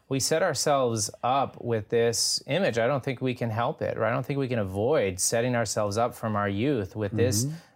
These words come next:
Speaker 1: this desire in our heart, even if we're
Speaker 2: Yes.
Speaker 1: turning it over and then realizing that that desire isn't achievable for
Speaker 2: Mm-hmm.
Speaker 1: whatever one of these reasons. So, uh,
Speaker 2: Yes.
Speaker 1: I
Speaker 2: Yeah.
Speaker 1: appreciate that. Um, so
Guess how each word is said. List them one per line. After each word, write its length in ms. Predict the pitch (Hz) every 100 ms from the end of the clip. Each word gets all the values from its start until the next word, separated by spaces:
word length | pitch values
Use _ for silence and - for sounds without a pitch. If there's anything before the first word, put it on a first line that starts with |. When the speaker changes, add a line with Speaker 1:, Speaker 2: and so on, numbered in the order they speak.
| -
Speaker 1:
this 180 | 139
desire 800 | - 143 110 117 143 113 101 101 -
in 140 | 127
our 180 | 110 98
heart, 480 | 95 131 147 73 -
even 220 | 147 196
if 120 | 127
we're 80 | 113
Speaker 2:
Yes. 100 | 104
Speaker 1:
turning 260 | 113 143 120
it 100 | 110
over 480 | 113 151 120 110 - - - -
and 180 | 135 139
then 240 | 135 127 - _ - _ _ _ _
realizing 460 | 165 170 156 131 131
that 160 | 123 117
that 160 | 117
desire 640 | 120 110 123 143 107 95 -
isn't 400 | 120 120 110 92
achievable 1000 | 98 - - 175 143 92 90 92 95 98 - -
for 240 | - 110
Speaker 2:
Mm-hmm. 580 | 101 104 101 110 131 135 -
Speaker 1:
whatever 300 | 113 123 113
one 140 | 104 101
of 60 |
these 180 | 90 87
reasons. 500 | 92 120 92 90 90
So, 340 | - 92 90 90 _ -
uh, 140 | 104 98
Speaker 2:
Yes. 640 | 135 101 110 113 - - - _ -
Speaker 1:
I 80 | 101
Speaker 2:
Yeah. 60 | 98
Speaker 1:
appreciate 360 | 98 101 92
that. 200 | 95 101 - - - - - _ _ _ -
Um, 580 | 135 131 127 120 113 90 _ _ -
so 440 | - 185 175 -